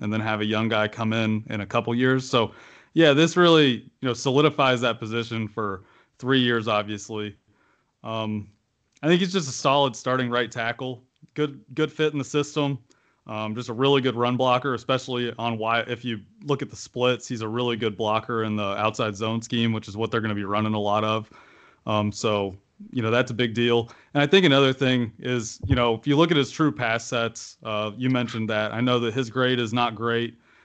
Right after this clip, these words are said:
um, and, or you mentioned that prior to the podcast, I should say. Um, but yeah, he's not, like, a great pure pass protector. And I know that Tennessee, especially early on, they gave him a lot of help in pass protection with, uh, keeping in tight ends and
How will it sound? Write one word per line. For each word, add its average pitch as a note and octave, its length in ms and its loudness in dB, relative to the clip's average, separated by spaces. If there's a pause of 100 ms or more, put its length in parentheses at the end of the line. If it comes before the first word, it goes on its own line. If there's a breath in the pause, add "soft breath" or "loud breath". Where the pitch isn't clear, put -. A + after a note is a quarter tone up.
(100)
um, G#2+ 280 -2
and, A2+ 200 0 (320)
or A#2 120 -2
you A#2+ 200 2
mentioned C3 360 2
that A2+ 140 0
prior B2 260 2
to A2+ 40 2
the G#2+ 80 -2
podcast, G#2 500 -4
I A2 40 -8
should G#2 240 -10
say. G2+ 280 -6 (440 soft breath)
Um, A2 500 2
but A#2+ 120 -2
yeah, C#3+ 180 6
he's C#3+ 160 6
not, G3+ 180 8
like, E3+ 140 4
a C3 80 2
great C#3+ 560 -2
pure D3+ 260 0
pass B2+ 320 -6
protector. D#3+ 640 -4 (240)
And A#2 260 -4
I A#2 80 -4
know C#3 220 2
that A#2 140 -4
Tennessee, C3+ 420 0
especially B2+ 460 -2
early A#2+ 300 -2
on, A#2 340 0 (220 soft breath)
they A#2 60 -8
gave B2 200 2
him A#2 60 0
a G#2+ 60 0
lot A#2 220 2
of A#2 80 0
help A#2+ 240 0
in A#2 80 -4
pass A2+ 240 -2
protection A2+ 560 -6
with, G#2+ 260 -6 (420 soft breath)
uh, F#2 120 -8
keeping C3+ 320 0
in B2+ 140 2
tight A#2+ 260 0
ends A#2 440 -2
and F#2 180 -10